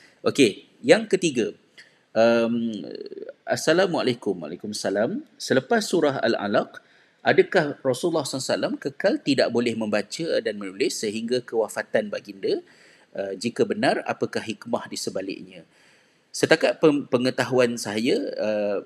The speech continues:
Nabi sallallahu alaihi wasallam kekal berada dalam keadaan tidak membaca dan tidak menulis, menulis,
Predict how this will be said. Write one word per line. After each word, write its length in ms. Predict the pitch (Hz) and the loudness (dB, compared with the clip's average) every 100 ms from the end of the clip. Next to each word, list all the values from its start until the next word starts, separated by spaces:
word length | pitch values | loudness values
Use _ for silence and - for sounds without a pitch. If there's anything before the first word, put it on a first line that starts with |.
| _ _ _ _ _ | _ _ _ _ _
Nabi 400 | 131 117 110 208 | 0 2 2 -2
sallallahu 560 | 202 139 127 127 131 120 | 0 2 2 2 0 0
alaihi 240 | - 113 | -2 -2
wasallam 480 | 104 - 110 147 285 302 | -2 -2 0 0 0 -6
kekal 400 | 117 - - 269 | -10 -2 0 2
berada 320 | 120 90 117 127 | 2 2 2 2
dalam 240 | 110 107 | 2 0
keadaan 480 | - 101 - - 185 - | -2 -4 -2 -4 -8 -8
tidak 240 | 131 135 | -2 -2
membaca 400 | 107 107 110 - 107 | -2 -4 -4 -4 -6
dan 160 | 135 131 | -6 -6
tidak 240 | 139 107 | -4 -4
menulis, 560 | 101 104 107 101 - - | -4 -8 -8 -8 -8 -8
menulis, 560 | 117 120 117 98 - | -4 -2 -2 -2 -6